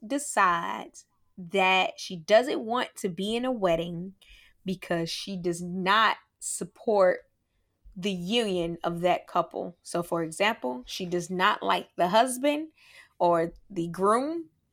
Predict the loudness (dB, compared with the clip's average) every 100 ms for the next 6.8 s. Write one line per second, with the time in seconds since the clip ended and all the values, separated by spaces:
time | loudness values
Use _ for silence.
0 | _ _ -4 -2 0 -2 -6 -2 -2 -2
1 | -4 -10 -6 -8 -6 -4 -2 0 0 -2
2 | -4 -4 -6 -2 2 2 2 -2 _ -8
3 | -4 -6 -6 -6 -4 -2 -2 -2 -4 -10
4 | -20 -14 -6 -4 -4 -6 -2 -2 -2 -2
5 | -2 -2 -2 0 -2 -6 -10 -10 -8 -8
6 | 0 2 2 2 -6 -4 -2